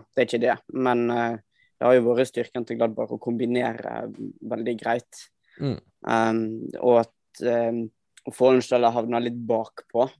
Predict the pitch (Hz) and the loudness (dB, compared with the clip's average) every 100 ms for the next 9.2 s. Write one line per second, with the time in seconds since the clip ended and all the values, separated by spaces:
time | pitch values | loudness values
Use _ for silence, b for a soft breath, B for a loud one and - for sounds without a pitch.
0 | _ - 127 120 131 - 131 120 120 117 | _ 0 0 2 0 0 0 0 0 -4
1 | 120 120 120 117 117 117 113 _ _ _ | -2 -2 -2 -2 -2 -2 -4 _ _ _
2 | - 123 117 123 120 117 117 117 117 113 | 0 2 2 0 0 0 -2 -2 -2 -2
3 | 120 117 - b b _ 123 117 240 - | -6 -12 -16 b b _ -2 2 0 0
4 | - 127 127 123 120 117 123 110 _ _ | -12 -4 0 2 2 2 0 -2 _ _
5 | - 131 120 117 104 - 127 120 _ - | -2 2 4 2 -4 -4 -2 -2 _ -6
6 | 139 98 - - - 170 180 156 143 139 | -4 -4 -6 -6 2 6 6 6 4 4
7 | 131 139 147 147 131 131 135 131 - 151 | 2 2 2 2 4 2 0 -6 -2 0
8 | 139 135 120 120 123 - - 117 127 139 | 2 0 -2 0 -2 -4 -10 0 2 2
9 | - | 0